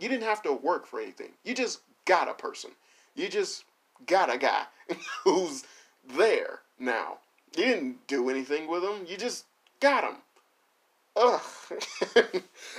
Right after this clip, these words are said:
And then the even worse problem with childhood friends is that half of the time, well, actually, majority of the time, they're not even a relationship that works out. So why have it? Which is a perfect segue into the last sin,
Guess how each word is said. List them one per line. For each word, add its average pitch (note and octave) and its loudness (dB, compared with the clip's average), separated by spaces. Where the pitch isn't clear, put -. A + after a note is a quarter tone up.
And D3+ 12
then G#3 6
the E3+ -8
even F3+ -4
worse C4 8
problem C#3+ 6
with C#3+ -2
childhood D3 2
friends D#3 0
is D3+ -8
that C3+ 2
half D3 0
of E3+ -6
the D3+ -6
time, F3 -2
well, C3 2
actually, C#3 0
majority C3 2
of B2 -8
the B2 -12
time, C3+ -8
they're F#3+ 6
not B3 2
even F#3+ -8
a D#3 -6
relationship F#3 -4
that C3 -8
works F3 -4
out. F#3+ -6
So D#3 -10
why F#3+ -10
have F#3 -8
it? - -12
Which - 2
is B3 2
a A#3 6
perfect B3 4
segue E3+ 2
into D#3+ -6
the C#3+ 8
last C#3+ 4
sin, B2 -2